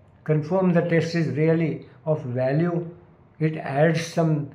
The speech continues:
more information that you required, make sure it's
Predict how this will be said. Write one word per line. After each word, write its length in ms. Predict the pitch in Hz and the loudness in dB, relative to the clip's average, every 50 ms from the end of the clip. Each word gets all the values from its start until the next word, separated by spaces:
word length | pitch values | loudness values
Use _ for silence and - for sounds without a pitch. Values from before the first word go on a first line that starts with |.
| - - - | -20 -16 -6
more 380 | - 147 143 147 160 170 165 156 | -4 -2 0 0 2 2 2 2
information 800 | 160 160 156 156 165 165 165 170 175 170 175 - 185 185 175 160 | 4 2 2 2 2 2 2 2 0 -2 -2 -4 -2 -2 -2 2
that 180 | 151 156 151 156 | 2 2 2 2
you 140 | 160 151 139 | 0 0 0
required, 760 | 139 143 143 - 131 135 139 139 147 165 175 175 - - - - - - - _ - - - _ _ - - | -2 -2 -6 -6 -4 0 0 2 2 2 2 0 -2 -6 -10 -14 -20 -20 -20 _ -20 -20 -20 _ _ -6 -2
make 220 | 165 196 196 - | 0 0 0 0
sure 240 | - - 170 170 170 | -2 0 2 2 4
it's 420 | 170 160 151 - - - - - | 4 2 2 0 -4 -12 -16 -18